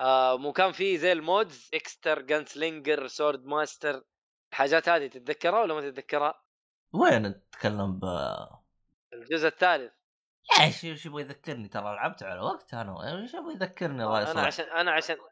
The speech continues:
Speaker 1: أنا عشان عدته كثير. فحتى الجزء الرابع نفس الشيء. إنه في، آه، skills تقدر تستخدمها إنك أنت تكون trickster. آه، trickster إنك، آه، تكون حركتك سريعة.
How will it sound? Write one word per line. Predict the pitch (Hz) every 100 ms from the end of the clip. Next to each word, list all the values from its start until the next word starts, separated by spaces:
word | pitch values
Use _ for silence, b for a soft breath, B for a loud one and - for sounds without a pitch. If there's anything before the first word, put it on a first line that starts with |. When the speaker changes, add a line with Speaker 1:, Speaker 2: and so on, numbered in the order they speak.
| -
Speaker 1:
أنا | 160 156
عشان | 143 160
عدته | 175 - 151
كثير. | 135 165 120 - _ _ _ _ -
فحتى | 143 135 127 127 254 -
الجزء | 185 180 185
الرابع | 190 139 135
نفس | 175 151
الشيء. | - 127 - 104 _ _ _ _
إنه | 139 151
في، | 160 233 220 175 147 139 131
آه، | 120 113 110 110 113
skills | - 165 120
تقدر | 165 160
تستخدمها | 143 - - 156 175 190 220 165
إنك | 143 147
أنت | 175
تكون | 147 180 160
trickster. | - 170 - - 110 _ _ _ _ -
آه، | 127
trickster | 123 190 220 - 226 202 175
إنك، | 160 156 - 151
آه، | 143 131 123 120 120
تكون | 120 - 190 156 127 - _
حركتك | - 156 156 208 170
سريعة. | - 151 120